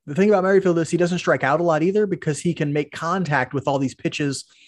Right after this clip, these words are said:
on the edge of the zone or just outside the zone and put them in play. But he's not always putting those in play hard or at the right launch angles. So he just needs to develop a little bit more selectivity, start making some solid contact on those pitches that he can do damage on,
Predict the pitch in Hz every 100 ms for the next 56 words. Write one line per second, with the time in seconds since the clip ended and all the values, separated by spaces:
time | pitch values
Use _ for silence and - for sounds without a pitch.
0 | _ _ _ 143 143 160 165 156 151 143
1 | 156 156 147 127 143 131 113 170 202 160
2 | 123 123 120 120 - - 156 151 165 143
3 | 127 - 190 131 104 - - - _ -
4 | 190 170 - _ _ - - 160 175 180
5 | 165 147 165 160 151 - 160 127 139 127
6 | 165 175 175 170 139 131 131 127 135 147
7 | 143 151 151 151 - - - - 147 147
8 | 190 180 180 - 139 127 151 160 147 147
9 | 139 139 135 143 131 - 180 131 117 -
10 | _ - 156 151 151 - 131 156 147 139
11 | 143 139 135 131 131 127 127 - 147 135
12 | 127 123 170 160 131 127 139 175 143 117
13 | 113 113